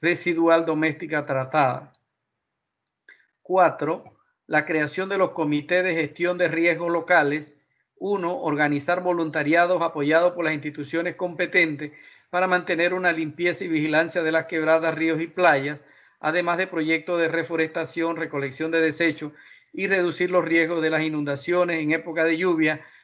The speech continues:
contra la tala de árboles. Dos, incluir inspectores por barriadas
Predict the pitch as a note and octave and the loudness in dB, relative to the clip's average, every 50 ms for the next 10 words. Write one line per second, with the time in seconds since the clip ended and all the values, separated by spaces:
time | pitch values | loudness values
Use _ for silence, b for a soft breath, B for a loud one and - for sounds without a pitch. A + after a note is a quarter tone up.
0 | B B - E3+ F3 F3+ D#3+ F#3 F3 D#3+ D3+ D3 C3+ - E3 D#3+ D#3 D#3+ D3 D3 | B B -4 -2 -2 -2 0 2 2 4 4 2 2 2 2 4 4 4 2 4
1 | D3 D3 C#3+ C3+ C3 C3 - - - D3+ - _ _ _ - D#3+ C#3 E3 F3 D#3+ | 4 4 2 2 0 -6 -12 -18 -18 -20 -20 _ _ _ -16 -6 -2 0 2 2
2 | C#3+ C3+ - _ b b b b b b - E3 E3+ E3 D#3+ E3 D#3+ E3+ F#3 G3+ | 0 -2 -6 _ b b b b b b -4 -4 -4 -4 -2 0 2 2 2 2
3 | G3+ F#3 - F#3+ D#3+ C#3+ - - F3+ F3+ F#3 F#3 F#3 F3 - - E3+ D#3+ D3 C#3+ | 0 -2 -2 -4 -4 -4 -2 -4 -2 0 0 0 0 -4 -6 -6 -6 -4 -2 -2
4 | C#3+ C3+ C3+ D#3+ F3+ F#3 E3+ D#3+ D3+ D#3 D3 - - | -2 -2 0 2 4 6 6 6 4 0 -6 -8 -12